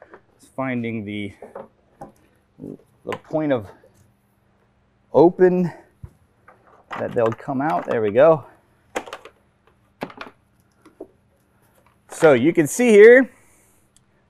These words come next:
what I'm gonna probably do to keep this nice and tight is I'm gonna come up here. I'm gonna grab a little zip tie onto my little squirter, not tight so that I don't prevent my squirter from squirting, pull off this guy here,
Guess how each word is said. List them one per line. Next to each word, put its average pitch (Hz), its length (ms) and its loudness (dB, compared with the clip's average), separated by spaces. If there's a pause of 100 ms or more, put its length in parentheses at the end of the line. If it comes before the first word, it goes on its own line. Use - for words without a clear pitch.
what 143 160 -2
I'm 160 160 0
gonna 214 240 0
probably 208 560 -2
do 170 180 0
to 185 120 -4
keep - 300 -10
this 175 260 -4
nice 165 320 -4
and 139 200 0
tight 170 440 0 (500)
is 127 100 -6
I'm 170 140 -2
gonna 196 160 -2
come 226 240 2
up 214 180 4
here. 233 400 -2 (760)
I'm 139 60 -14
gonna 160 140 -8
grab 170 220 -2
a - 20 -4
little 156 180 -2
zip 156 220 -6
tie 180 260 -6
onto 160 120 -6
my 151 100 -2
little 156 140 0
squirter, 185 380 -4
not 175 340 -6
tight - 480 -2
so - 160 -6
that 151 100 -2
I 151 100 2
don't 160 180 0 (240)
prevent 151 320 0
my 139 100 -2
squirter 156 320 -4
from 123 140 -12
squirting, 147 460 -6 (560)
pull 196 280 4
off 190 240 4
this 160 240 0
guy 165 240 2
here, 131 380 -2